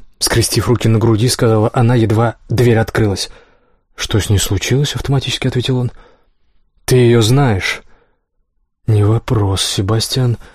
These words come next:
возблагодарил свою счастливую звезду за то, что услышал имя кратковременной сожительницы, не ответил, кто это.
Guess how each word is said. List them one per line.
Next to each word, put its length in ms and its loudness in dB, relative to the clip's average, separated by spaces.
возблагодарил 720 0
свою 240 0
счастливую 520 -2
звезду 360 0
за 140 0
то, 140 -2
что 160 -2
услышал 500 -2
имя 300 0
кратковременной 880 2
сожительницы, 880 0
не 220 6
ответил, 640 2
кто 380 2
это. 340 -2